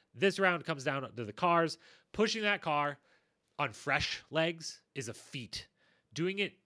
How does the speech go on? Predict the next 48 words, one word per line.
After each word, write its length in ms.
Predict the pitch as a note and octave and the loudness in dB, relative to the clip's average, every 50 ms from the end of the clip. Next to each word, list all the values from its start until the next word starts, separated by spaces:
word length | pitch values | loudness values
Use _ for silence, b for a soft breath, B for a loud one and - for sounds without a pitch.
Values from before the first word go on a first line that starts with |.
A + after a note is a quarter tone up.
| _ _ | _ _
now 380 | A2+ B2 D3 D#3 E3+ F3 F3+ E3+ | -4 0 4 4 6 6 6 4
at 80 | D#3+ | 4
the 160 | - C#3 - | 0 -6 -6
end 160 | - C3+ C#3 D3 | -4 -2 -2 -2
of 100 | D#3 D3+ | 0 0
all 160 | D#3+ D#3 E3 | 0 0 0
of 60 | D#3 | 0
this, 240 | D3+ E3+ E3 - - | 0 0 0 0 -4
when 80 | C#3 | -8
they've 160 | A#2+ A#2+ G#2+ G#2 | -8 -8 -8 -8
been 120 | A#2 G#2+ | -10 -10
doing 200 | G2+ C3 C#3 C#3 | -10 -10 -10 -8
this 200 | C3 C#3+ C3+ - | -10 -12 -8 -4
much 180 | D#3 C#3+ C3+ - | -4 -4 -4 0
running, 320 | A2+ C3+ C#3+ C#3 D3 C#3 | 2 2 2 2 2 -2
when 140 | B2+ B2+ A2+ | -6 -8 -10
they 80 | A2+ G#2+ | -10 -12
did 240 | F#2 - B2+ C3 B2 | -8 -6 -4 -4 -4
that 160 | C#3+ C3+ A#2 | -4 -6 -6
hundred 240 | - C#3+ C3 A#2+ - | -8 -10 -10 -10 -10
kilometer 360 | - C#3 C3 B2+ A#2+ A#2+ A#2+ | -8 -6 -6 -6 -6 -8 -10
bike, 380 | G#2 G2 - B2+ C3 C3+ C3 | -8 -4 -2 0 0 -2 -2
when 120 | - A2+ G2 | -6 -16 -16
they 80 | F#2+ F#2+ | -14 -12
stood 340 | - - - - C#3 C3 B2 - | -10 -8 -4 -2 -2 -2 -2 -2
up 240 | A#2+ B2+ C3 - - | -4 -4 -4 -4 -6
all 220 | - C3 C3+ C3+ C3+ | -4 -2 -2 -2 -2
night 340 | B2+ C3 C3+ C3+ B2+ - A#2 | -2 -2 -4 -4 -4 -6 -4
long, 400 | A#2 C3+ C3 C3+ C3+ C3+ C3 A#2+ B B B B B B B | 0 2 2 2 2 0 -2 -8 B B B B B B B
um, 300 | - C3+ B2+ A#2+ A2 G#2 G2 F#2 _ _ _ _ _ | -2 0 0 0 0 -4 -10 -16 _ _ _ _ _
seems 320 | - - G3+ F#3 D3+ A#2+ | -6 -2 -2 -2 -2 -2
impossible. 560 | G#2+ E2+ - G2+ F2 D#2+ - - - D2 - _ _ _ - | -8 -10 -8 -10 -10 -10 -12 -14 -16 -20 -20 _ _ _ -10
And 160 | B2+ A#2+ G2+ | -10 -8 -8
it's 240 | F#2+ F2+ - - - _ _ _ _ | -8 -10 -10 -12 -12 _ _ _ _
just 240 | - - F#2 - _ _ _ _ - | -16 -14 -14 -14 _ _ _ _ 0
damn 220 | E3+ E3+ E3 C#3+ | 0 2 2 0
impressive 420 | B2+ G2+ A#2 A#2 G2+ - - F#2 | -4 -6 -6 -8 -8 -8 -10 -12
that 120 | F2+ G#2 G#2 | -12 -12 -12
they're 180 | - G#2 G#2 | -10 -8 -6
all 200 | G#2 G#2+ G#2+ - - | -6 -6 -6 -8 -8
able 280 | - G#2+ G#2+ G#2+ C3+ C#3+ | -8 -6 -6 -4 -6 -6
to 140 | - - D3+ | -6 -8 -8
do 200 | B2+ D#3 D#3 D#3 | -4 -4 -4 -4
it, 100 | C#3+ - | -4 -6
'cause 260 | - A#2 F#2 F#2 G2+ | -8 -10 -10 -10 -14
it 140 | G#2 G#2+ - | -16 -12 -10
seems 480 | - - D3+ C#3+ B2+ A2 F#2+ - - _ _ _ | -8 -8 -8 -10 -12 -12 -14 -16 -16 _ _ _
really, 320 | - F#3+ A#3 G3+ A#2+ F2 | -10 -6 -6 -4 -6 -6